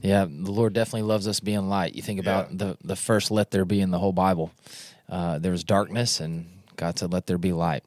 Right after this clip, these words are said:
Speaker 1: And
Speaker 2: Yeah.
Speaker 1: so we get the opportunity to do the same and to take advantage of that.
Speaker 2: Well, there's another element of that light is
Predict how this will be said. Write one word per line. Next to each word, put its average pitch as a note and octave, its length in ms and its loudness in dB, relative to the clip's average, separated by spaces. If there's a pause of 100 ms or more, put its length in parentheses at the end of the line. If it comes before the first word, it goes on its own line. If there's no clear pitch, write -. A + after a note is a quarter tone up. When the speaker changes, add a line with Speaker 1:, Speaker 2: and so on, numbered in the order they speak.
Speaker 1:
And F#2+ 100 -2
Speaker 2:
Yeah. - 60 0
Speaker 1:
so F2 260 2
we F2+ 160 0
get F#2 140 -2
the - 80 -4
opportunity F#2 360 -4
to F#2 80 -4
do G2+ 60 -2
the F2+ 60 -6
same F2+ 380 -2 (140)
and F#2+ 140 -4
to - 180 -4 (120)
take G#2 240 -2
advantage F2 340 -4
of E2+ 60 -6
that. D#2 120 -10 (120)
Speaker 2:
Well, D3 140 12
there's D3+ 200 10
another D3 360 8
element C#3+ 380 6
of D#2+ 60 -6
that - 180 -10
light - 320 -10
is G2+ 460 -6